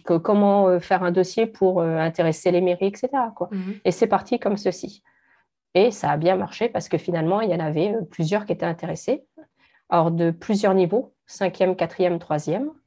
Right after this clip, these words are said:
Speaker 2: Très bien.
Speaker 1: Euh, alors, pas beaucoup, parce que, euh, par contre, on lui avait dit à Louisa, pour le début,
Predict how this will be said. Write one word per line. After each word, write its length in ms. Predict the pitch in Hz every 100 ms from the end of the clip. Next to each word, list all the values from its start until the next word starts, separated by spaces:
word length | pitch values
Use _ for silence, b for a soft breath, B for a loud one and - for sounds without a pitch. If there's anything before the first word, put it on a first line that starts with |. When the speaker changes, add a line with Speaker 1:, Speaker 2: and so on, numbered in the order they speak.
| _ -
Speaker 2:
Très 160 | 165
bien. 140 | 147 220 - _ _ _ _ _ _ _ -
Speaker 1:
Euh, 260 | 185 180
alors, 180 | 170 160
pas 120 | 254
beaucoup, 360 | 254 302 - 330 - -
parce 160 | 208
que, 100 | -
euh, 440 | 240 240 233 202 190
par 200 | 202 208
contre, 260 | 247 254
on 240 | 190 196 196
lui 120 | 202
avait 280 | 190 196 202
dit 200 | 226 254
à 80 | 220
Louisa, 520 | 196 208 240 254 - _ _ _
pour 200 | - 247
le 80 | 262
début, 580 | 226 202 220 - -